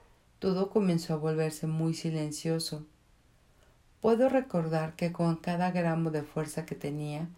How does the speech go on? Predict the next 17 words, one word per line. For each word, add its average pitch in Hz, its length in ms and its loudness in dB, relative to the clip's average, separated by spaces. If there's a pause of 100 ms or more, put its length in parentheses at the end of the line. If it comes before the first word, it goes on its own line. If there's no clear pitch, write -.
(300)
quería 165 300 2
despedirme 156 640 -2
de 147 140 -2
mi 147 100 -2
esposa. 151 640 -6 (680)
Era 190 180 2
importante 156 580 0
para 147 300 -4
mí. 156 180 -2 (1200)
Y 208 100 2
lo 214 180 6
hice. 220 460 0 (580)
Recuerdo 175 440 2
haber 180 220 2
girado 160 480 -2
mi 170 160 0
cabeza, 147 640 -2